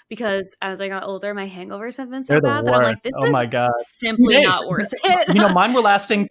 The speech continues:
Speaker 2: two,
Speaker 1: Not worth
Speaker 2: two,
Speaker 1: it.
Speaker 2: two and a half days, like, literally, like,
Speaker 1: Yeah, like, I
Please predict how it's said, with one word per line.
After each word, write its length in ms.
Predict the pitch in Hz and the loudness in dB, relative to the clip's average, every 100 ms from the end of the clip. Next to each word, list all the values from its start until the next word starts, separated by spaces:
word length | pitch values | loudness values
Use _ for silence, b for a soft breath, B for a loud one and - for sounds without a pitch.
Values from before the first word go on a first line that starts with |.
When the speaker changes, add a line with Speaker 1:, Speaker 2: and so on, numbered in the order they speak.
| - | -4
Speaker 2:
two, 80 | 202 | 0
Speaker 1:
Not 400 | 220 220 170 104 | 0 0 -4 -4
worth 180 | 127 - | -6 -2
Speaker 2:
two, 100 | 220 | 0
Speaker 1:
it. 120 | 226 | 0
Speaker 2:
two 140 | 240 | 0
and 60 | 220 | 2
a 20 | |
half 160 | 196 185 | 2 2
days, 380 | 170 135 110 - | 0 -2 -2 -2
like, 140 | 151 - | -4 -4
literally, 460 | 165 190 233 240 233 | -2 2 2 2 4
like, 120 | 302 | 4
Speaker 1:
Yeah, 160 | 277 226 | 2 0
like, 200 | 240 - | -2 -6
I 40 | _ | _